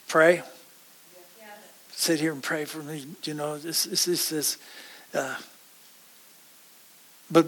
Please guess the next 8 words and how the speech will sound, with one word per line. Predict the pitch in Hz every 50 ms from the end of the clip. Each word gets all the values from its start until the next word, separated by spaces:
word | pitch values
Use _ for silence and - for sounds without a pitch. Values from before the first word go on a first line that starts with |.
| 160
what | 180 180 170 175 180 185 214
it | 202
comes | - 190 185 175 151 143 147
down | 156 170 170 180 180 165
to | - 170 160
is, | 151 156 160 175 180 160 151 147 139 143
like, | 165 160 147 - - -
Peter, | - - 185 180 180 175